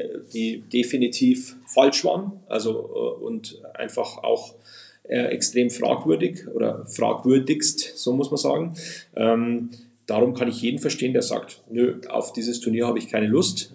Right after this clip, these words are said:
Es ist sehr schade, weil es eigentlich im Prinzip um dieses Sportereignis geht. Äh, aber diese, ähm, also ich finde auch diesen gesellschaftspolitischen, ähm, Faktor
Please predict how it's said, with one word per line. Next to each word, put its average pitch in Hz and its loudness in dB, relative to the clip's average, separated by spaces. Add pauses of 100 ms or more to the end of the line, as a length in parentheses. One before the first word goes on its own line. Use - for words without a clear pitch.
Es 113 -2
ist - 0
sehr 120 8
schade, 185 2
weil 117 4
es - -2
eigentlich 139 -4
im 131 -10
Prinzip 127 -2
um 120 -4
dieses 113 -10
Sportereignis 160 0
geht. 180 0 (420)
Äh, 107 -2
aber 123 2
diese, 123 -4
ähm, 120 -10 (140)
also 110 -10 (380)
ich - -16
finde 135 -2
auch 165 -2
diesen 123 -2
gesellschaftspolitischen, 123 -2 (340)
ähm, 107 0
Faktor - 2